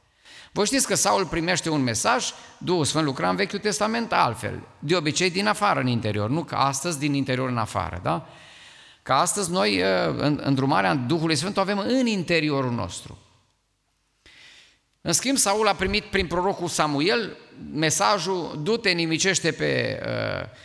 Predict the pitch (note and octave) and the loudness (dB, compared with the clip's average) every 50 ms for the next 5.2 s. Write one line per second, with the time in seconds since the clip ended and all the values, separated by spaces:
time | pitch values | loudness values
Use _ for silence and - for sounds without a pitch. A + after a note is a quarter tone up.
0 | - - - - - C#3 C#3 B2+ B2 B2 A#2+ B2+ - A3 G3 - F3+ D#3 - D#3 | -20 -16 -6 -2 0 2 2 2 2 0 0 0 0 2 2 2 2 2 0 0
1 | D3+ C3+ B2+ A#2+ A#2+ A#2 G#2 G2+ F#2+ - - - - A3+ B3+ B3 - - F3+ E3+ | 0 0 0 -2 -4 -4 -4 -6 -6 -6 -6 -4 0 0 0 2 2 0 0 0
2 | A3+ A3+ - - F#3+ F#3 F3 E3+ D#3+ F3 F3+ G3 G#3 G#3+ G#3 F3+ E3 D#3+ F#3+ F#3+ | 0 -2 0 0 2 2 0 -2 -4 -4 -4 -2 -2 -2 -2 -4 -2 0 2 2
3 | F#3+ F#3 - - G3 G3+ G3+ F#3+ F#3 E3+ - F3 D#3+ G3 G#3+ A3+ A#3 A#3 C4 A#3+ | 2 2 0 -2 -2 -2 -2 -2 -4 -6 -4 -2 0 0 2 2 0 2 2 2
4 | G#3+ E3 - - A2+ B2+ F3+ A3+ A3+ G3 D#3+ - - - - B2+ A2 F#2 - E2 | 2 2 0 -2 -4 -2 0 0 2 2 2 0 -2 -4 -4 -6 -6 -6 -8 -10
5 | D#2 - - | -12 -12 -18